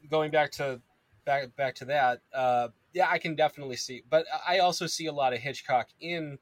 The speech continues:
Del Toro, especially in movies like Nightmare Alley and Shape of Water. I think there's a lot more,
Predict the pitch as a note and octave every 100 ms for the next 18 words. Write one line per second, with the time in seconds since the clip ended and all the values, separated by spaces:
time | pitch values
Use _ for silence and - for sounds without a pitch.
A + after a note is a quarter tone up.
0 | - A#2+ A2+ - A2+ A2 A2 A2+ - G3
1 | F#3+ G3 D#3+ C3 B2+ A#2+ A2 A2+ G#2 A2
2 | G#2+ G#2+ G#2 G#2 G2 F#2 A2 G#2 G#2 G2+
3 | - G#2+ G2 G2+ F#2 - F#2 F#2 A#2+ B2
4 | A2 A#2 G#2+ G#2+ A2 A2+ A2 G#2 G#2+ G#2+
5 | G#2 G#2